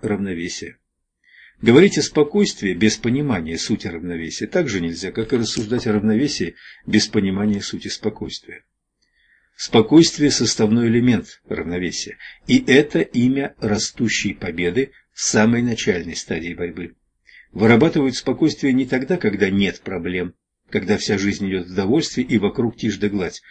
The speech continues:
Надо попробовать становиться спокойным, когда вокруг неспокойно, и препятствие нагромождается на препятствие. Когда внешняя среда угрожающе ощетинивается, рычит, выпускает жало,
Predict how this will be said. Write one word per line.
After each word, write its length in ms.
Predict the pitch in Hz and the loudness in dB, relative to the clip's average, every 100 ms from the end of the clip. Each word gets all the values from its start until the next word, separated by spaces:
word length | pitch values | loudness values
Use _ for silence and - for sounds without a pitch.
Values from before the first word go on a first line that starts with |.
| - _ - | -20 _ -4
Надо 220 | 127 123 | 0 0
попробовать 500 | 135 147 123 131 113 | 2 2 4 2 0
становиться 580 | - 120 123 120 - 113 | 0 0 0 -2 -4 -6
спокойным, 580 | - 117 175 139 92 | -4 -2 0 0 0
когда 240 | 101 98 92 | -2 -2 -2
вокруг 440 | 101 131 123 - | -2 -2 -4 -2
неспокойно, 1080 | 120 117 104 - - 92 - 101 95 98 101 _ _ _ - - - | 4 6 6 2 -8 -14 -6 -6 -6 -10 -20 _ _ _ -20 -20 -2
и 120 | 127 | 0
препятствие 920 | 127 175 131 107 - - 110 107 110 _ _ | 4 4 4 2 0 0 2 2 -2 _ _
нагромождается 840 | 117 110 113 110 - 107 98 - | 0 2 4 4 4 2 0 -2
на 100 | 101 | -4
препятствие. 720 | 95 113 110 101 - 110 107 _ _ _ _ _ - | -4 -4 -2 -6 -8 -12 -14 _ _ _ _ _ -6
Когда 280 | 101 107 | 0 4
внешняя 440 | 107 113 110 123 110 | 6 4 4 0 -2
среда 360 | - 110 113 | -4 -4 0
угрожающе 760 | 107 104 110 104 107 104 - 117 | 0 0 -2 0 0 -2 -4 -8
ощетинивается, 1200 | - 120 - 113 - 190 139 82 78 76 - - - _ _ | -4 -4 -4 -6 -4 -4 -4 -6 -10 -12 -14 -16 -18 _ _
рычит, 640 | 110 117 113 - 175 - - - | 0 2 2 -2 -6 -10 -14 -4
выпускает 760 | 104 120 107 - 98 92 - - | -2 0 -2 -2 -2 -4 -8 -8
жало, 520 | 110 117 160 92 - | -6 -2 -2 -4 -8